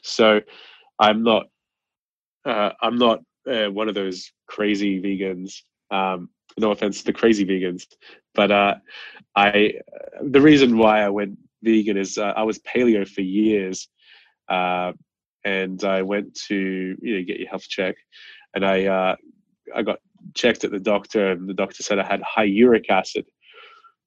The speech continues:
and it said came, it comes down to two things: an overconsumption of animal products or stress. And so he goes, "You should really reduce both." Uh, and so while I can't really reduce stress,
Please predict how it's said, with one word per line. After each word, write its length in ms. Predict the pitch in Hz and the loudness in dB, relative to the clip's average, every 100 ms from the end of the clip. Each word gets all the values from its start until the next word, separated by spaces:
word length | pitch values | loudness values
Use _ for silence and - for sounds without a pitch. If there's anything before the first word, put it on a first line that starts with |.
| _ - | _ -4
and 220 | 110 101 | 0 2
it 100 | 110 | 0
said 200 | - 127 | 0 -2
came, 280 | - 165 127 120 | 2 4 4 2
it 140 | 147 | -2
comes 240 | 156 147 | 0 0
down 180 | 123 113 | 4 2
to 160 | 107 101 _ _ _ - | 2 -6 _ _ _ -2
two 220 | - 143 | 2 4
things: 420 | 120 104 90 - - _ _ 123 | 4 2 2 -10 -18 _ _ -4
an 100 | 117 | -2
overconsumption 1040 | 139 127 139 135 - 104 - 113 113 - 101 | 2 4 4 2 0 -6 -2 -2 -2 -2 -2
of 80 | |
animal 360 | 101 117 139 151 | 0 2 2 2
products 520 | 147 143 135 - - _ _ _ _ _ _ _ _ - | 2 2 2 -2 -16 _ _ _ _ _ _ _ _ -10
or 120 | 98 | -10
stress. 680 | - - 110 92 - - - _ _ - - _ _ - - _ - | -8 -8 -4 -4 -6 -12 -14 _ _ -20 -20 _ _ -20 -20 _ 0
And 320 | 110 110 110 | 2 2 0
so 480 | - - 117 113 110 | -2 2 4 6 4
he 140 | 120 | 4
goes, 260 | 120 113 104 | 4 4 2
"You 60 | |
should 180 | 110 117 | 0 0
really 280 | 104 135 120 | 4 6 6
reduce 600 | 104 95 98 107 104 - | 4 -2 0 0 0 -4
both." 440 | 95 90 98 92 - - _ _ _ _ _ _ _ - | -10 -2 -2 -2 -8 -20 _ _ _ _ _ _ _ 2
Uh, 220 | 101 101 - | 4 2 0
and 180 | 107 | -4
so 380 | 107 123 110 107 | 0 2 4 4
while 260 | 107 110 110 | 2 4 4
I 80 | 110 | 4
can't 300 | - 123 120 | 0 -2 0
really 220 | 117 113 | 0 0
reduce 440 | 98 101 107 - | 0 -4 -4 -6
stress, 580 | - 131 113 101 - - | -6 -2 -2 -2 -10 -20